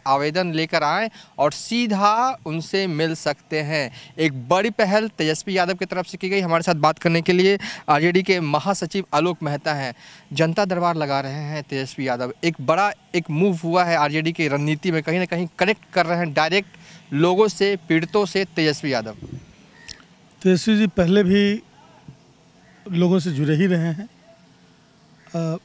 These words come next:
Speaker 2: आजकल मीडिया, सोशल मीडिया माध्यम है और जब बड़े मास से मिलना होता है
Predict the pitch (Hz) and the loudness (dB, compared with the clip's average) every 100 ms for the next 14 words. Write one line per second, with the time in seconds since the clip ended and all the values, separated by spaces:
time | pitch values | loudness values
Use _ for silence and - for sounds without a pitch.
0 | _ - _ - 170 165 143 185 175 175 | _ -20 _ -8 -4 -4 0 2 4 0
1 | - _ - - 175 175 165 170 165 170 | -2 _ -10 0 2 4 4 4 2 -4
2 | - - - 165 - 175 156 156 156 160 | -8 -20 -8 -6 -2 0 0 0 0 0
3 | 156 - _ _ _ _ - - 151 151 | -2 -6 _ _ _ _ -20 -12 -2 0
4 | 139 165 165 185 240 _ _ _ - - | 2 2 2 -2 -6 _ _ _ -20 -20
5 | - _ _ 165 151 160 151 165 170 160 | -20 _ _ -6 0 0 2 2 2 4
6 | 170 170 - 165 165 170 160 135 165 120 | 2 2 0 0 2 0 0 -2 -4 -6
7 | 107 | -12